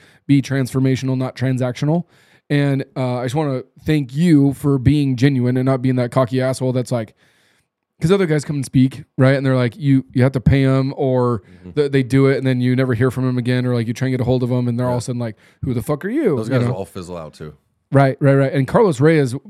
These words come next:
Speaker 1: uh, was on our podcast, uh, before MenaceCon, and he, he talked about that. He's like, "Dude," he's like, "So-, there, some of those guys are gonna be transactional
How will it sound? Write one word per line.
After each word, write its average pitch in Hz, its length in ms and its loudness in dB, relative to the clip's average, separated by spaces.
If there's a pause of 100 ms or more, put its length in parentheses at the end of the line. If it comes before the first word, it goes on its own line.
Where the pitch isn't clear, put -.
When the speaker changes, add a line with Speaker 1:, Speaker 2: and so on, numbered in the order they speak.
(120)
Speaker 1:
uh, 123 320 2
was 135 160 -2
on 127 80 -2
our 123 60 -4
podcast, 123 600 -2 (100)
uh, 120 240 4
before 127 420 2
MenaceCon, 127 500 0 (100)
and 120 300 4 (480)
he, 143 200 4
he 156 140 6
talked 127 280 0
about 123 180 2
that. 123 180 0
He's 123 140 4
like, 120 100 4
"Dude," 139 160 6
he's 127 160 2
like, 117 180 -2
"So-, 139 260 -6
there, 143 180 -2
some 135 160 -4
of 147 60 4
those 156 180 2
guys 165 480 0 (400)
are 135 80 0
gonna 131 180 2
be 131 220 2
transactional 160 960 0